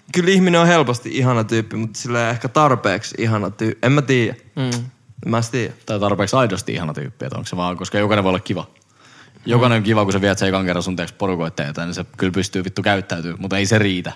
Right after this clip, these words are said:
Speaker 3: tiiäks?
Speaker 2: Niin.
Speaker 1: Mm.
Speaker 3: Ei
Speaker 2: Niin.
Speaker 3: se, ei se riitä, että se pystyy käyttäytyy tietyissä tilanteissa. Sen pitää olla oikeesti, niinku, tiiäks?
Speaker 1: Juu, mut en mä halua mitään,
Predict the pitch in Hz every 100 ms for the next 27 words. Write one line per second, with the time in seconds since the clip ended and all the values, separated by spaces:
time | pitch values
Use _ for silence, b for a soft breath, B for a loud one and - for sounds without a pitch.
0 | _ - - 127 123 123 135 131 127 131
1 | 139 120 113 104 104 - 113 110 110 107
2 | 107 90 85 87 87 90 101 98 95 90
3 | 87 85 87 92 92 107 - 92 92 90
4 | - 95 85 92 85 87 90 - - 95
5 | - 117 - 113 120 123 139 139 151 156
6 | 156 147 139 131 - 110 104 104